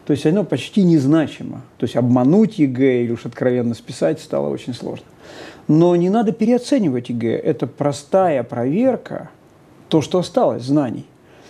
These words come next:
Это не накладывает ограничений на талант, на, люди разные, вы правы. И многие вузы, особенно ведущие вузы, во-первых, сохранили ещё дополнительно вступительные экзамены, особенно творческие вузы, театральные вузы, вузы культуры.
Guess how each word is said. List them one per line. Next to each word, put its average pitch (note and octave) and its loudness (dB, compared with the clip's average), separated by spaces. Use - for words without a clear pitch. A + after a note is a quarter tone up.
Это D3+ 4
не C3+ 2
накладывает C#3+ 0
ограничений C3 -2
на A2 0
талант, C3 0
на, G#2+ -6
люди E3+ 2
разные, C3+ 0
вы A2+ -8
правы. - -6
И C#3+ 2
многие C3+ 4
вузы, D3+ 0
особенно B2 0
ведущие A#2+ -2
вузы, A#2 -6
во-первых, B2+ 0
сохранили C#3 0
ещё A2 -6
дополнительно D3+ -2
вступительные - -8
экзамены, - -8
особенно A#2 0
творческие B2+ 0
вузы, A2+ -2
театральные B2+ 0
вузы, A2 -6
вузы A2+ -4
культуры. - -4